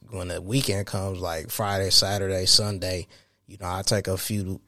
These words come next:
you know, do a few meals where I just eat whatever I wanna eat, you know, whatever I wanna eat. Not that I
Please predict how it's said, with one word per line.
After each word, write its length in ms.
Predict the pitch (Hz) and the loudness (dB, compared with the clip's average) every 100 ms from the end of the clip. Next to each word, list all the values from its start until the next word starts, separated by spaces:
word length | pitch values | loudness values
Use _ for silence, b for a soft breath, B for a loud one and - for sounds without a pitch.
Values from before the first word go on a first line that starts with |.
| _ _ | _ _
you 100 | - | -10
know, 80 | 101 | -6
do 200 | 95 104 | -4 -4
a 60 | 101 | -2
few 220 | - 113 | 0 2
meals 380 | 101 104 98 98 | 4 4 4 2
where 140 | 90 | 0
I 140 | 92 95 | 0 0
just 220 | 95 90 | -2 -2
eat 240 | 104 101 | -2 -4
whatever 420 | - 104 101 - 110 | -6 -4 -2 2 2
I 80 | |
wanna 380 | 92 107 95 87 - _ 98 | 2 2 0 -2 -6 _ -14
eat, 320 | 120 127 98 - - 113 | 0 2 2 -6 -18 2
you 140 | 135 | 8
know, 120 | 139 | 8
whatever 360 | 110 113 107 104 | 6 4 2 2
I 60 | 95 | 2
wanna 260 | 107 104 | 2 2
eat. 220 | 95 - | 0 -4
Not 260 | - 127 117 | 2 4 6
that 140 | 120 | 6
I 220 | 113 110 | 4 2